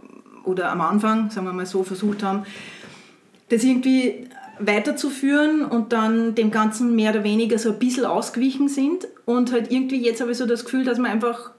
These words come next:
für uns einen neuen Weg finden und der sich sicherlich vorset-, fortsetzen wird und sich über die nächsten Jahre wieder verändern wird. Aber es ist halt jetzt anders. Aber es ist nicht mehr schmerzvoll anders, sondern es ist jetzt einfach anders. Und das war schon auch irgendwie so,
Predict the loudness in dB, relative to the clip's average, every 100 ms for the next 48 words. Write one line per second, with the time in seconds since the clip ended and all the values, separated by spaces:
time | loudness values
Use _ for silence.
0 | _ -2 0 2 2 2 2 2 2 2
1 | 0 -2 -4 -4 -8 -10 -12 -10 -8 -4
2 | -4 -4 -6 -12 -20 _ _ _ _ _
3 | _ _ _ _ 0 0 0 0 0 0
4 | 0 0 0 -2 -8 -10 -2 -2 0 0
5 | 2 2 2 2 0 0 0 2 2 0
6 | 0 -2 0 0 0 -2 -4 -8 -8 -6
7 | -4 -2 -2 -2 -4 -6 -4 0 2 2
8 | 0 -4 -2 0 2 2 2 0 -2 -2
9 | -2 -4 -2 -4 -2 -2 -2 -2 -4 -6
10 | -6 -6 -2 -2 -2 -6 -16 _ -20 -20
11 | -20 -20 -20 -20 _ _ _ _ _ _
12 | _ _ _ _ _ _ _ _ _ -4
13 | 0 0 0 -2 -2 0 0 -2 0 0
14 | 0 -2 0 0 0 -4